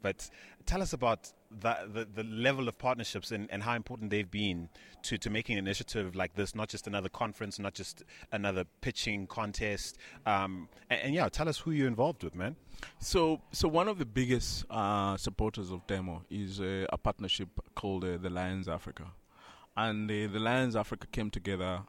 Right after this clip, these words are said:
Speaker 2: um, uh, to actually specifically look at the African entrepreneurship and innovation ecosystem and say, "Hey guys, there's so many people doing different things, uh, all over the place. Why don't we come together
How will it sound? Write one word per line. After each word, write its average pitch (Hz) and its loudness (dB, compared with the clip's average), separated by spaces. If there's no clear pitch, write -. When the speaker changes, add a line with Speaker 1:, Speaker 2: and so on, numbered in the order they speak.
Speaker 2:
um, 85 -6
uh, 87 -4
to 113 0
actually 113 0
specifically - 2
look 113 -2
at - -2
the 110 2
African 117 0
entrepreneurship 101 -4
and 92 -4
innovation 90 -6
ecosystem 87 -10
and 107 -4
say, 110 -2
"Hey 117 2
guys, 85 -4
there's 120 0
so 160 2
many 143 4
people 117 0
doing 104 -2
different 95 -6
things, 98 -4
uh, 90 0
all 98 2
over 90 -2
the 90 -4
place. 78 -8
Why 123 6
don't 156 2
we 131 4
come 113 0
together 90 -6